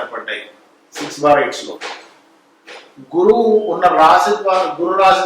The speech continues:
ద్వారా రాహుతో ఏ-, ఏర్పడింది కాలం, గురువుని చూస్తూ కర్మ ఏర్పడింది.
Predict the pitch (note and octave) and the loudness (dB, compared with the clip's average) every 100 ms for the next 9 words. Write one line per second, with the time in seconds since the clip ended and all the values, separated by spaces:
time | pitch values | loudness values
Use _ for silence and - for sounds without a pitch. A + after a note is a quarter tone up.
0 | F3+ F3 F3 E3 D3+ D#3 E3+ E3+ - _ | 0 0 2 2 2 2 -2 -8 -10 _
1 | C#3+ D3 C#3+ C#3+ C#3+ C3+ - - - - | -16 -6 0 0 0 -6 -8 -18 -10 0
2 | C3+ C3+ - - _ _ _ _ _ _ | 2 2 -2 -12 _ _ _ _ _ _
3 | - C3 E3 F#3+ G#3 G3+ G3 F3+ F3+ F3 | -14 -2 0 2 0 0 -4 -8 -10 -8
4 | - D#3+ D#3+ D#3+ - B2+ A2+ G#2+ | -2 0 0 0 -2 -4 -8 -10